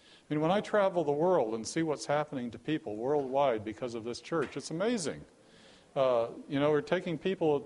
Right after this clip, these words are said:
at, at some of the lowest rungs of society,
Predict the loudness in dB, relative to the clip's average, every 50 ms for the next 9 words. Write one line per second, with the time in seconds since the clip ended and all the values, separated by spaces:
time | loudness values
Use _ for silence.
0 | -6 -8 -4 -4 -4 -4 -4 -2 -2 0 2 2 2 2 2 2 2 0 0 -2
1 | -2 0 0 0 0 0 -4 -6 -8 -8 -8 -8 -8 -8 -10 -12 -6 0 2 2
2 | 4 2 2 0 -2